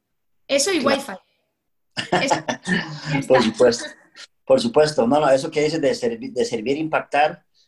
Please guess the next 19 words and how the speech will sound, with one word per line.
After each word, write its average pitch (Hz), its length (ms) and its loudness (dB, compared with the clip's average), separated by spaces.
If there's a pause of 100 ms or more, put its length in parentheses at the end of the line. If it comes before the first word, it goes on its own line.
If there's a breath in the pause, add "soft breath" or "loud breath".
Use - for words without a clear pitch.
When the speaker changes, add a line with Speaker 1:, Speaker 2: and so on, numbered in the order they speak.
(300)
Speaker 2:
eh, 110 640 -8
es - 400 -12
realmente 131 440 -2
parte 131 360 -2
de, 107 300 -4 (100)
del, 104 460 -6
del 110 140 0
éxito, 117 340 -4
¿verdad? 110 260 2
Porque, 101 580 -8 (720 loud breath)
porque 110 540 -2
realmente 127 460 0
cuando, 104 420 -2
cuando 104 280 -2
uno 123 180 2
vive 147 160 2
en 151 60 0
agradecimiento, 131 920 -2 (520 loud breath)
¿verdad? 117 560 2